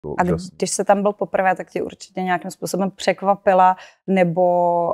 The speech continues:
Speaker 2: eh,
Speaker 1: Mhm.
Speaker 2: nebo zaujala nějaká mentalita jeho Korejců. Jak by si vlastně jednoduše popsal?
Speaker 1: Já mám, já mám korejskou kulturu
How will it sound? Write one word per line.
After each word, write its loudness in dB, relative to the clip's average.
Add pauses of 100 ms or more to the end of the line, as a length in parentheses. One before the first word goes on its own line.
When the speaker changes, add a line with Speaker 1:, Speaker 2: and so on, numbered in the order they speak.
Speaker 2:
eh, -4
Speaker 1:
Mhm. -2
Speaker 2:
nebo -2
zaujala 6
nějaká -2
mentalita 0
jeho -2
Korejců. -2
Jak -4
by -4
si -6
vlastně -6
jednoduše -8
popsal? -6
Speaker 1:
Já 0
mám, -2
já -4
mám -4
korejskou -6
kulturu -10